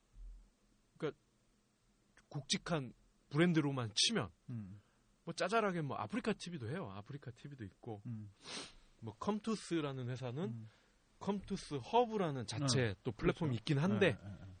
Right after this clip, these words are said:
Speaker 1: 일반인들이 몰라.
Speaker 2: 네, 모르죠.
Speaker 1: <laughs> 그래서
Speaker 2: 네.
Speaker 1: 일단 빼고
Speaker 2: 네.
Speaker 1: 요 세 개. 그래도 중국 애들이 또 돈 냄새 잘 맡잖아.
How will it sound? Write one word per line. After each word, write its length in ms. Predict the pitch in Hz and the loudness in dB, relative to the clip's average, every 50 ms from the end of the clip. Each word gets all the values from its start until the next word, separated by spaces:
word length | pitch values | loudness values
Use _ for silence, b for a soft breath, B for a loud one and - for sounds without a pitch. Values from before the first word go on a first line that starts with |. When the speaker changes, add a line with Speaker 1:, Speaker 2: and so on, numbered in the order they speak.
| - | -4
Speaker 1:
일반인들이 480 | 170 190 220 233 214 202 165 151 165 190 | 2 6 6 6 6 6 4 2 0 0
몰라. 440 | 139 110 107 117 127 143 113 - - - - | 0 0 0 2 2 2 0 0 -4 -12 -10
Speaker 2:
네, 160 | - 110 104 101 | -8 -8 -6 -4
모르죠. 440 | 104 117 135 147 139 120 113 135 | -2 0 2 2 2 2 2 -2
Speaker 1:
<laughs> 300 | 160 127 - - - - | -2 -4 -6 -8 -16 -18
그래서 180 | _ - 131 139 | _ -4 -4 -2
Speaker 2:
네. 40 | 123 | -2
Speaker 1:
일단 200 | 90 131 120 - | -2 -4 -6 -2
빼고 400 | - 160 170 151 160 175 208 - - | 0 0 0 0 -2 -6 -6 -6 -10
Speaker 2:
네. 60 | 104 95 113 147 147 - | -10 -10 -10 -12 -10 -8
Speaker 1:
요 80 | 131 123 | -8 -6
세 160 | - 170 185 | -2 -2 -2
개. 240 | 160 135 120 143 202 - _ _ _ _ _ - - - - - - - - _ _ _ _ _ _ _ _ - b b b b b b b b b b b b b b _ _ | 0 0 0 0 -2 -6 _ _ _ _ _ -20 -20 -20 -20 -20 -20 -20 -20 _ _ _ _ _ _ _ _ -18 b b b b b b b b b b b b b b _ _
그래도 320 | 247 262 262 226 247 240 - | -4 -2 0 0 0 0 0
중국 360 | - - 185 208 233 240 220 | 2 2 2 2 4 6 6
애들이 220 | 190 175 180 156 | 6 6 4 2
또 120 | - 143 127 | 0 -4 -6
돈 200 | - 123 127 147 | -2 0 2 4
냄새 220 | 170 170 151 131 - | 4 4 4 2 -2
잘 220 | - - - 104 113 | -4 -6 -4 0 0
맡잖아. 420 | 135 143 - - 147 127 107 87 | 0 2 2 2 0 0 0 -4